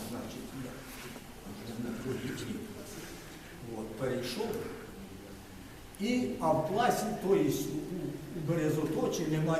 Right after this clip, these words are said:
ні світу, ні, ні радіо, ну нічого, глухі все. І я ніколи не чув звука музичного, тої струни якоїсь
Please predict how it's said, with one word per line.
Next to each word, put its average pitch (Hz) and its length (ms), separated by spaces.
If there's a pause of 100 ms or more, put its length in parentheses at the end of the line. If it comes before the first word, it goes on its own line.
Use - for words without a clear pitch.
ні 147 60
світу, 170 720 (300)
ні, 147 280 (300)
ні 131 80
радіо, - 640 (120)
ну 269 80 (120)
нічого, - 320 (380)
глухі - 340
все. - 300 (1000)
І 165 60
я 208 220
ніколи 214 540
не 170 160
чув - 420 (360)
звука 165 520
музичного, 139 920 (800)
тої 127 320
струни 185 680
якоїсь 160 800